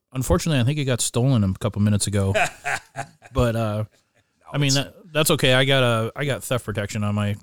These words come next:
Speaker 1: on my account through Verizon.
Speaker 2: It's good, bud. It's good. It's safe.
Speaker 1: <laughs>
Speaker 2: It's safe. It's safe over there.
Speaker 1: Um, yeah. <laughs> So I draw a lot of stuff digitally now, which is,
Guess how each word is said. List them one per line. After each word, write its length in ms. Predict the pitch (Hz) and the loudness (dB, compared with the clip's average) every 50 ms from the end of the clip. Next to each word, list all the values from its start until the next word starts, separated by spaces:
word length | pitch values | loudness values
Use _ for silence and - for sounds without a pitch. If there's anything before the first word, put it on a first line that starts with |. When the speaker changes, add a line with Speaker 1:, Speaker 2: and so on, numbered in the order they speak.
| - - - _ | -14 -20 -20 _
Speaker 1:
on 120 | - 135 | -8 -6
my 80 | 117 107 | -4 -4
account 280 | 110 - 113 107 104 - | -4 -2 -2 -4 -4 -4
through 140 | - 110 | -4 -4
Verizon. 220 | 104 110 110 107 107 | -2 0 0 2 2
Speaker 2:
It's 140 | 107 110 117 | 2 2 2
good, 360 | 131 139 135 131 127 123 110 | 4 4 4 4 2 0 -2
bud. 280 | 101 107 104 101 98 101 | -4 -6 -6 -6 -6 -4
It's 220 | 104 117 123 - - | -6 -4 -6 -6 -4
good. 320 | 127 120 113 110 107 104 | -2 -2 -2 -2 -2 -4
It's 160 | 110 104 - | -4 -2 -2
safe. 480 | 117 - 113 107 107 107 107 - - - _ _ _ _ | -2 -2 -2 -2 -4 -8 -10 -14 -18 -20 _ _ _ _
Speaker 1:
<laughs> 260 | _ _ _ _ - | _ _ _ _ -14
Speaker 2:
It's 200 | - 117 113 - | -12 -8 -4 -2
safe. 460 | - - 117 104 101 101 - - - - - - _ _ _ _ | 0 0 0 0 -2 -4 -6 -8 -10 -12 -16 -20 _ _ _ _
It's 180 | - 110 - - | -20 -20 -16 -10
safe 300 | - 110 92 85 - 85 | -8 -8 -8 -8 -10 -14
over 160 | 76 73 73 | -14 -14 -16
there. 500 | 67 62 57 _ _ _ _ _ 131 131 | -18 -20 -20 _ _ _ _ _ -4 -2
Speaker 1:
Um, 540 | 127 123 120 117 113 110 104 98 101 104 - _ _ _ _ _ _ _ _ _ _ _ _ _ _ _ _ _ _ _ _ _ - - 135 110 120 | 0 0 2 0 0 0 -2 -4 -6 -8 -12 _ _ _ _ _ _ _ _ _ _ _ _ _ _ _ _ _ _ _ _ _ -6 -6 -6 -6 -2
yeah. 260 | 127 143 190 165 110 - | -2 0 0 0 -2 -4
<laughs> 420 | - _ 151 - - - - 156 | -10 _ -20 -18 -16 -18 -18 -18
So 160 | - - - 131 | -18 -14 -8 -6
I 120 | 135 135 | -6 -4
draw 220 | - 151 160 160 | -4 -2 -2 0
a 20 | 170 | 0
lot 160 | 165 151 151 | 0 0 0
of 60 | 147 | -2
stuff 220 | - - 151 139 127 | -2 -2 -2 -2 2
digitally 460 | 120 131 147 147 131 120 113 107 101 | 2 2 2 2 2 2 2 2 2
now, 300 | 101 98 98 98 98 101 - _ _ _ _ _ _ _ _ _ | 2 0 0 -2 -4 -6 -10 _ _ _ _ _ _ _ _ _
which 200 | 156 156 - 170 | -4 -2 -2 0
is, 440 | 170 165 160 151 147 147 147 131 | 0 0 0 -2 -2 -4 -6 -8